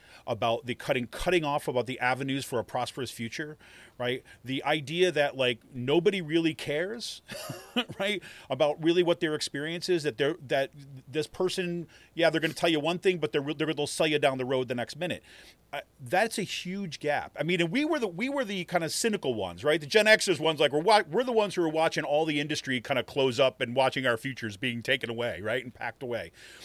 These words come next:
But kind of what folks that have come up with you, right, that experience is, is huge. And to understand that, and frankly, I think that's gotta be the base of the Democratic Party. And this is, like,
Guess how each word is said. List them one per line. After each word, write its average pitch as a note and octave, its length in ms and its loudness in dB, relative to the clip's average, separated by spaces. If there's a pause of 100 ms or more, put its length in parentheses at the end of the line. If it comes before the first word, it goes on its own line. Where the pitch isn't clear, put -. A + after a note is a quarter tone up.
(260)
But D#3+ 220 0 (140)
kind F3+ 160 4
of D#3 180 -8
what D3 240 -6
folks A3 200 4
that A#3 100 0
have E3 80 -4
come F#3 160 -6
up E3+ 120 -2
with B2+ 160 -6
you, D3 380 -6 (260)
right, E3 200 -2
that F3 120 6
experience C4 520 -2
is, D3 120 -6 (120)
is D#3 200 -2
huge. G3 540 -8 (240)
And D#3+ 80 0
to F3+ 160 0
understand A3 520 0
that, C3 100 0
and E3 120 -4
frankly, D3 640 -4 (240)
I F3+ 120 2
think F#3+ 240 -2
that's E3 200 4
gotta D3+ 240 0
be C#3 140 -6
the B2 80 -2
base A#2+ 340 -2
of A#2+ 100 -6
the A#2 60 -4
Democratic A2+ 460 -4
Party. A#2+ 400 -4
And D#3+ 80 -2
this F3+ 160 -2
is, E3+ 80 -8
like, E3+ 220 2